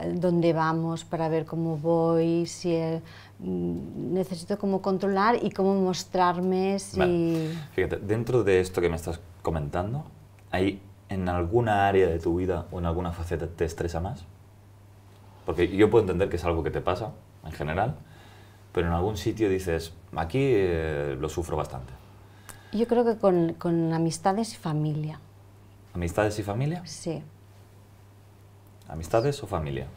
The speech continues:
Speaker 2: si tuvieras que elegir?
Speaker 1: Eh, amistades o familia, pues a día de hoy
Speaker 2: Fíjate, luego haremos una extrapolación, ¿vale? De,
Speaker 1: Vale.
Speaker 2: de lo que saquemos, pero para centrarme en alguna parcela de tu vida, ¿eh? Que yo
Speaker 1: Sí.
Speaker 2: digas, "Pues mira, yo qué sé, con la familia, eh, me pasa esto",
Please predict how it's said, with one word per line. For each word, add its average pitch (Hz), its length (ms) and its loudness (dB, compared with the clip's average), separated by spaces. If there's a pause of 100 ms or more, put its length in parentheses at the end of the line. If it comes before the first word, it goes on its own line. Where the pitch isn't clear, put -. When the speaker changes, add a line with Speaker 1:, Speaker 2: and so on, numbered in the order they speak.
Speaker 2:
si 87 80 -8
tuvieras 82 220 0
que 82 80 -2
elegir? - 280 -8 (100)
Speaker 1:
Eh, 208 200 -4 (140)
amistades 185 760 -4
o 185 80 -6
familia, 170 840 -2 (1000)
pues 180 500 2
a 165 160 0
día 180 320 2
de 202 240 2
hoy 208 100 2
Speaker 2:
Fíjate, 226 200 4
luego 135 240 6
haremos 127 260 4
una 101 100 0
extrapolación, 80 680 0 (180)
¿vale? 85 240 -2
De, - 220 0 (140)
Speaker 1:
Vale. 156 280 -4
Speaker 2:
de 80 80 -2
lo 82 100 4
que 82 60 -2
saquemos, 82 360 -4
pero 82 300 0
para 90 180 0
centrarme 90 340 0
en 110 60 0
alguna 90 280 0
parcela 76 320 -2
de 73 80 0
tu 71 140 0
vida, 65 300 -4
¿eh? 170 40 -4 (280)
Que 185 100 0
yo 190 80 2
Speaker 1:
Sí. 175 80 4
Speaker 2:
digas, 143 220 -2
"Pues - 140 -4
mira, 87 200 -2 (600)
yo 73 80 -4
qué 76 40 -4
sé, - 140 -8
con 71 120 -4
la 71 60 -8
familia, 95 960 2
eh, - 20 -4 (240)
me 80 120 -4
pasa 78 240 -4
esto", 60 240 -10